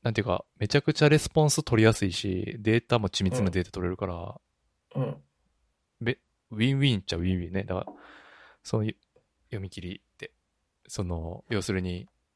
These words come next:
Speaker 1: 読みたい人はタダで読めるし、
Speaker 2: うんうん。
Speaker 1: その、読み切り出す側は、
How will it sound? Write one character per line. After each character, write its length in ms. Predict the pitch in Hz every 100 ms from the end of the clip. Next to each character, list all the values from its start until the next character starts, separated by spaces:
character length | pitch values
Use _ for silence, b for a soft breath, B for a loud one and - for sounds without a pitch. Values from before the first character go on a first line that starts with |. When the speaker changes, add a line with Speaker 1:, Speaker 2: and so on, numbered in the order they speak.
| _
Speaker 1:
読 100 | 123
み 360 | 131 139 139 -
た 140 | 127
い 40 | 117
人 200 | - 147
は 120 | 113
タ 140 | 110
ダ 80 | 95
で 60 | 87
読 120 | 82
め 80 | 85
る 80 |
し、 440 | 82 - 113 90 - _ _ _ _ _ -
Speaker 2:
う 40 |
ん 20 | 135
う 40 |
ん。 20 |
Speaker 1:
そ 60 | 107
の、 80 | 95
読 240 | - - 107
み 80 |
切 80 | 113
り 60 | 117
出 120 | 113
す 160 | - 117
側 300 | 117 123 127
は、 340 | 143 117 -